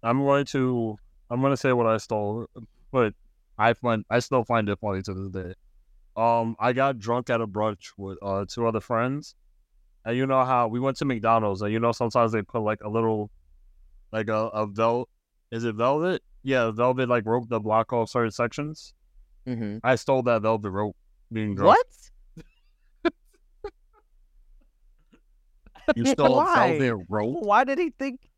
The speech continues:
Speaker 1: Yeah, like, the
Speaker 2: Well,
Speaker 1: little, like, the things that block off sections that have hooks and things, I took the whole thing. <laughs> I got the hooks and everything.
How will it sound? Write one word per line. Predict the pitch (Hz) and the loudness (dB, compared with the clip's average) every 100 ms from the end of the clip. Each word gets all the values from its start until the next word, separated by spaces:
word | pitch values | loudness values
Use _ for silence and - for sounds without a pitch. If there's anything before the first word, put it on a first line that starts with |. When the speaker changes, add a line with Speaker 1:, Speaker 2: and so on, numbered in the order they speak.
| - _ _ _ | -20 _ _ _
Speaker 1:
Yeah, | 214 208 202 | -2 2 6
like, | 202 | 4
the | 202 | 6
Speaker 2:
Well, | 226 | 4
Speaker 1:
little, | 214 196 | 4 2
like, | 196 185 | 0 0
the | 208 | -2
things | 185 220 220 | 0 0 2
that | 220 180 | 0 0
block | 160 180 190 | 0 0 0
off | 190 | -2
sections | - 165 170 190 190 - | -2 -2 -2 -4 -6 -6
that | 170 165 | -2 0
have | 175 156 | 0 0
hooks | 190 190 | -2 -4
and | 190 | -6
things, | 214 196 | -4 -2
I | 160 | 0
took | 175 196 202 180 | -2 -4 -6 -4
the | 170 | -4
whole | 175 175 175 175 | 0 2 2 0
thing. | 170 165 131 101 _ _ _ _ _ - | 0 0 -2 -6 _ _ _ _ _ -10
<laughs> | 185 _ _ _ _ - _ _ 143 | -10 _ _ _ _ -20 _ _ -2
I | |
got | 165 165 | 0 0
the | 156 | -2
hooks | 175 190 - | -2 -2 -2
and | 156 | 0
everything. | 165 165 139 113 120 | 2 0 0 -2 -4